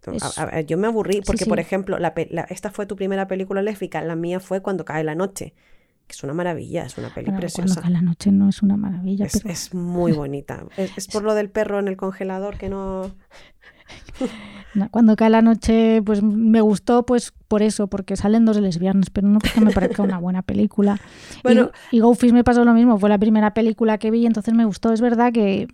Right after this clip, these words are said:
Speaker 1: que es, que está muy bien, porque además es muy, es muy sesuda y es muy, los personajes en Nueva York adentrándose en esta historia, pero vamos,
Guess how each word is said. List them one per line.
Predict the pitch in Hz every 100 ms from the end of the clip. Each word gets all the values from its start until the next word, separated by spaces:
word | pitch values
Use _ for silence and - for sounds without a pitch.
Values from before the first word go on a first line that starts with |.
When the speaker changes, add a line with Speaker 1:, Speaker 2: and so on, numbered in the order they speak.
| -
Speaker 1:
que | 208
es, | 196 - - -
que | -
está | 196 -
muy | 220 220
bien, | 233 262
porque | 247 214
además | 196 196 196 214 220 220 -
es | 214 202 214
muy, | 202 196 196 202 196 196 202 214 247
es | -
muy | 214
sesuda | 190 190 - 247 233 214
y | 214 208
es | 208 196
muy, | 214 214 214 208 214 208 208 208 226
los | 202 -
personajes | 208 - 196 208 - 202 208 208 202 - - -
en | 208
Nueva | 202 196
York | 196 202 214 208 214
adentrándose | 196 208 208 196 214 208 196 - 202
en | 202
esta | 202 202
historia, | 190 - 220 226 220
pero | 226 208
vamos, | 185 175 -